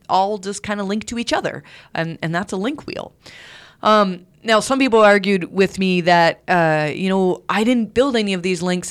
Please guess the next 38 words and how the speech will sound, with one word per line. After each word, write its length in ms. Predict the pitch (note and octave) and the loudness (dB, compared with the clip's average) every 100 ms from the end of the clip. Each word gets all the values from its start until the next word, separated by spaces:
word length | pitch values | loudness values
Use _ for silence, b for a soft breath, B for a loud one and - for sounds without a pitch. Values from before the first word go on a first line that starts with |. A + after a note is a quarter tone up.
| - | -2
I, 180 | F#3 G3 | 0 0
my 160 | G3+ | 0
recipes 480 | G#3+ A3 B3+ A#3+ A3+ | 0 -2 -4 -4 -6
truly 360 | - A#3+ B3+ C4 | -6 -6 -4 -2
were 300 | G3+ C4 C#4+ | 0 -2 -2
recommended, 800 | F3 D#3+ D#3 D#3 D3 D3+ D3+ - B B | -6 -6 -6 -6 -6 -6 -6 -10 B B
uh, 300 | F3 D#3 D3+ | -6 -4 -4
by 240 | D3 F3 E3+ | -2 0 0
this 160 | E3 | -2
particular, 800 | - F3 - - E3+ D#3+ D#3+ D#3 D3+ | -8 -10 -10 -8 -4 0 0 0 0
um, 380 | D3+ D3 C#3+ C#3+ | -2 -4 -6 -8
you 140 | D#3 D#3+ | -8 -8
know, 220 | D3+ D3 | -6 -6
uh, 200 | B2+ - - - - - _ - - - - | -8 -10 -14 -18 -20 -20 _ -18 -18 -14 -8
an 120 | E3+ | -2
aggregator 600 | E3+ D#3 D#3+ D#3 D#3 D3+ | -2 -2 -6 -6 -6 -6
site 300 | - D#3+ D#3 | -2 -2 0
that's, 320 | D#3 - - B B - | -2 -2 -8 B B -2
uh, 280 | E3 D3+ D3 | 0 2 0
that's 240 | F3 - | -2 0
recommending 460 | E3+ E3+ E3+ D#3+ D#3 | -2 -2 -6 -6 -6
a 20 | |
bunch 240 | D#3 D3 | -6 -8
of 60 | D3+ | -6
recipes. 560 | D3+ - - D#2+ - - B B B | -6 -6 -10 -12 -12 -16 B B B
This 180 | D#3+ D3+ | -4 -4
is 100 | F3 | -6
possible, 640 | - - D4 G3 C#3 B2+ - B B B B - | 0 2 2 -2 -8 -12 -14 B B B B -4
um, 300 | D#3 D#3 D#3+ | -2 -2 2
but 220 | G3 G3 G3 | 2 2 0
I 80 | |
think 240 | F3 F3+ F3 | 0 -2 -4
you 60 | |
can 120 | - E3+ | -6 -6
still 220 | - D#3 | -4 -4
be 140 | D3+ | -4
affected. 560 | D#3 - - - D#3+ - B B | -6 -6 -6 -6 -8 -10 B B
So 460 | - A#3+ A3+ - | 0 2 4 0